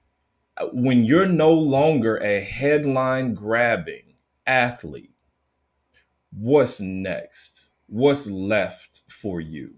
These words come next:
Have you positioned yourself? Because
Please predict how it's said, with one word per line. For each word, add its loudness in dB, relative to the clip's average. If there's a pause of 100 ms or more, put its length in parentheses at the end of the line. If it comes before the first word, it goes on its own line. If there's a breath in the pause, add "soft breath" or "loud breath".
(420 soft breath)
Have 4
you 2
positioned -2
yourself? -6
Because 2